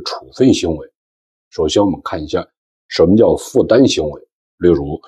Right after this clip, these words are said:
说 A 的话跟 B 之间，他签订一百万的买卖合同。签订合同，大家注意，买卖合同它是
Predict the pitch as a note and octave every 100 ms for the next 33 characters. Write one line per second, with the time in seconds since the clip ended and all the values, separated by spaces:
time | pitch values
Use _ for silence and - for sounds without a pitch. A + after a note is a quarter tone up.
0 | _ _ - F2 D2+ G#2+ A2 F#2 - E2
1 | - E2+ E2 B2 F2 E2 D#2+ G2+ - _
2 | _ _ _ _ _ _ _ _ _ _
3 | - F#2 - - F#2 G2 G#2 - - _
4 | _ E2 E2 - - F2+ G2 D2+ - _
5 | _ - D2+ C#2+ E2+ D#2+ - - - -
6 | _ _ _ _ _ - A2+ A2 C#3 A2
7 | - F2 - - _ _ _ _ _ _
8 | _ _ - F2 F2+ F2 G#2+ D#2 - _
9 | _ - E2+ E2 F2+ C3+ - F#2+ - -
10 | - _ _ - F2+ E2+ - E2+